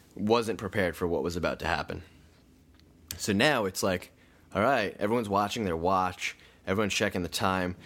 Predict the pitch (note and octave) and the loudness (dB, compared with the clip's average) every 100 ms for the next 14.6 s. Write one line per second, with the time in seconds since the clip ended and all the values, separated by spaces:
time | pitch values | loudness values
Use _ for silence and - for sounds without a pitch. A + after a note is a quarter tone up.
0 | - - A2 F2 A2 C3 - A2+ G2 A2 | -14 -2 0 0 -2 -2 0 -2 0 -2
1 | G2 F#2 - G#2+ G2+ G#2 F#2 C3+ C3 A2+ | -2 -4 0 0 0 -2 0 0 0 0
2 | G2 - - - A2+ B2+ - G#2 G#2+ G#2 | -2 -8 -20 -4 0 0 2 2 2 0
3 | G2+ G2+ - B2 G#2 G2+ G#2 G2 F2+ - | 0 -2 -2 0 2 2 0 0 -4 -6
4 | - G#2 G#2+ C3 B2+ A2+ G2 F#2+ F#2+ A#2+ | -6 0 2 2 0 -2 0 0 2 0
5 | A#2 A2+ A2 A2 G2 A2+ G#2 A2 G2 G2+ | -2 -2 -2 -2 0 0 0 -2 -2 -4
6 | - - - A#2 A2+ - - - - _ | -12 -20 -4 -2 -2 -6 -18 -20 -20 _
7 | - - _ - G#2 - - B2 - G#2 | -20 -20 _ -6 -2 0 0 0 -2 -6
8 | - - - D3 A#2+ E2 E2+ - B2+ A2 | -10 -12 0 0 2 -2 -2 0 0 2
9 | F2 E2+ A2+ A2+ A2+ A2 G2+ - - - | 0 0 0 0 0 0 0 -4 -20 -8
10 | G#2 A2 B2 A#2 A2+ G2 E2+ D#2 - - | -4 0 2 2 0 0 0 -2 -6 -20
11 | - A#2 G2+ - - B2+ - D#2+ - - | -2 0 0 0 2 0 -2 -4 -6 -12
12 | - G2 A2+ - A2 F2+ G#2 C3 - - | -8 -2 0 0 2 2 0 -4 -8 -20
13 | - - - A2 G#2+ G#2 F#2+ F#2+ G#2 G#2 | -20 -12 -2 0 0 0 0 2 2 0
14 | F#2 F#2 E2+ D#2+ - | 0 2 2 0 -4